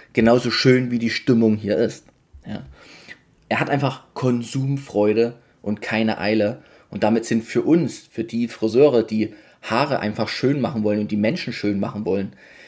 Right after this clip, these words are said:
die Türen offen, damit wir damit auch Wertschöpfung, ja, erschaffen können aus der Wertschätzung, die der Kunde uns entgegenbringt.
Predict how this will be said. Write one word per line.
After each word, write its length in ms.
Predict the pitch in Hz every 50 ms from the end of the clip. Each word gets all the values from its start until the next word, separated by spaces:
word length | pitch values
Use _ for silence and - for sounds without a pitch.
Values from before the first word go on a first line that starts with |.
| - _ _ -
die 220 | 117 113 113 -
Türen 480 | - - - 160 185 196 175 156 131 123
offen, 540 | - - 139 - - 113 117 123 135 135 - _ _ _ _ _
damit 240 | - 107 107 113 113
wir 120 | 117 117 110
damit 340 | 113 107 113 120 117 -
auch 300 | - 104 107 107 - - - _ _ _ _ _ _ _ _
Wertschöpfung, 1040 | - - 110 107 110 113 113 - - - - - 131 131 - - 90 82 - - - -
ja, 240 | 71 95 107 120 -
erschaffen 440 | - - - - - 107 - - 104
können 240 | - - 104 107 104 - - - - _ -
aus 160 | - 104 101
der 140 | - 107 101
Wertschätzung, 500 | 101 98 101 - - 123 113 - - 104
die 100 | 98 -
der 120 | 107 107
Kunde 320 | - - - 101 101 - 80
uns 260 | 58 - - - -
entgegenbringt. 720 | - 120 120 - - 110 110 101 - - 104 101 98 101